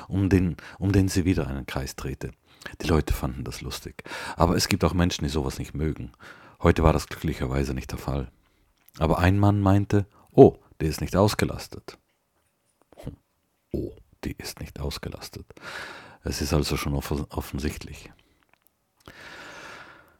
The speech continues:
Als wir in meinem Büro waren, rannte sie die langen Flure auf und nieder, immer dem Tennisball hinterher,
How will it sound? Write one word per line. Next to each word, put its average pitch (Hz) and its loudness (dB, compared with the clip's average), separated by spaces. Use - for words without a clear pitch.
Als - 2
wir 107 8
in 101 8
meinem 95 8
Büro 90 8
waren, 117 6
rannte 95 4
sie 85 2
die 80 2
langen 85 4
Flure 90 2
auf 71 -4
und 67 -6
nieder, 67 -4
immer 85 4
dem 71 0
Tennisball 78 2
hinterher, 69 -2